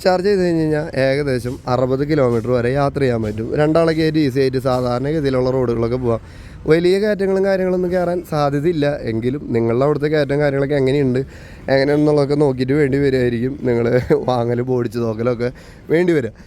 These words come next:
നിങ്ങളുടെ വീടൊക്കെ നല്ല കയറ്റം, ഏഹ്, വില്ലുള്ള സ്ഥലങ്ങളൊക്കെയാണ്, അവിടെ ആർക്കെങ്കിലും ഇത്തരം വണ്ടികളുണ്ടെങ്കിൽ, ഈ അല്ല, ഹീറോയുടെ ഈ വണ്ടിക്ക് ഉണ്ടെങ്കിൽ ഒന്ന് ഓടിച്ച് നോക്കിയതിന് ശേഷം മാത്രം മതിയാവും ഇവിടെ വാങ്ങുന്നത്. ഇനി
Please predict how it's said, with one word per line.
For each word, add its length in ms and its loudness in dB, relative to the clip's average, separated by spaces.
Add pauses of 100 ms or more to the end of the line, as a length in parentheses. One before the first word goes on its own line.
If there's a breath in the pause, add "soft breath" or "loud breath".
(520 loud breath)
നിങ്ങളുടെ 340 2 (120)
വീടൊക്കെ 420 0
നല്ല 180 0
കയറ്റം, 320 -2 (160)
ഏഹ്, 160 0
വില്ലുള്ള 420 2
സ്ഥലങ്ങളൊക്കെയാണ്, 640 2
അവിടെ 220 2
ആർക്കെങ്കിലും 440 2
ഇത്തരം 260 0
വണ്ടികളുണ്ടെങ്കിൽ, 640 0 (500 loud breath)
ഈ 40 4 (160)
അല്ല, 100 4 (280)
ഹീറോയുടെ 460 2
ഈ 100 2
വണ്ടിക്ക് 340 0
ഉണ്ടെങ്കിൽ 320 0
ഒന്ന് 160 0
ഓടിച്ച് 320 0
നോക്കിയതിന് 320 2
ശേഷം 220 -2
മാത്രം 260 0
മതിയാവും 280 2
ഇവിടെ 200 -2
വാങ്ങുന്നത്. 420 0
ഇനി 120 0